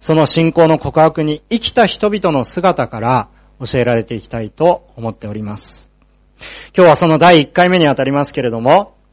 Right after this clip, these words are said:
今日開かれている人物はバプテスマのヨハネです。バプテスマのヨハネ。まあ、バプテスマのヨハネという人物に関しましては、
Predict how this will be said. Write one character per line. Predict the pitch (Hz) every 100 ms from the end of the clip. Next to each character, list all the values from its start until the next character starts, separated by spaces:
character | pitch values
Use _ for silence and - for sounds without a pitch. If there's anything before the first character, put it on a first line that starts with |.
| _ - - - -
今 | 196
日 | 180
開 | 185 175
か | 185
れ | 180
て |
い | 165
る | 151
人 | 175 185
物 | 160 - 139
は | 156
バ | 139 143
プ |
テ | - 226
ス | 247
マ | 196
の | 135 113
ヨ | 139
ハ | 175 220
ネ | 165 120
で | 113
す。 | - - -
バ | 131
プ | 127
テ | - 226
ス | 247
マ | 185
の | 127 107
ヨ | 131
ハ | 175 180
ネ。 | 117 - _ _ _ _ _ _ _ _ - - - -
ま | 202
あ、 |
バ | 165 180
プ | -
テ | 254
ス | 285
マ | 226
の | 165
ヨ | 160 196
ハ | 240
ネ | 208
と | 175
い | 151
う |
人 | 139 180
物 | 165 143
に | 135
関 | 120 156 160
し | 175
ま | 175
し | -
て | 131
は、 | 117 135 113